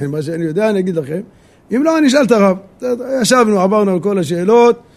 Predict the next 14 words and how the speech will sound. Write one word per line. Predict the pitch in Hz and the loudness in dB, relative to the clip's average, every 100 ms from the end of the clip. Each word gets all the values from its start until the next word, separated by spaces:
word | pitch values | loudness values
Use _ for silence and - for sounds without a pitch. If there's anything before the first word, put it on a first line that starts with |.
| _ _ _ _ | _ _ _ _
תשעים | - 202 254 220 | -2 2 4 4
אחוז | 190 226 180 | 4 4 2
כבר | 147 180 | 0 0
הרב | 170 185 170 | 2 2 0
כתב | 160 147 208 | -2 0 2
על | 202 | 2
זה, | 165 185 175 151 | 0 0 0 -2
ודיבר | 143 143 208 | -4 -4 0
על | 220 196 | 2 2
זה, | 190 180 | 2 0
וידענו | 160 160 196 190 | 0 0 0 0
מה | 180 | 0
הוא | 170 170 | -2 -2
אומר. | 208 302 | -2 -2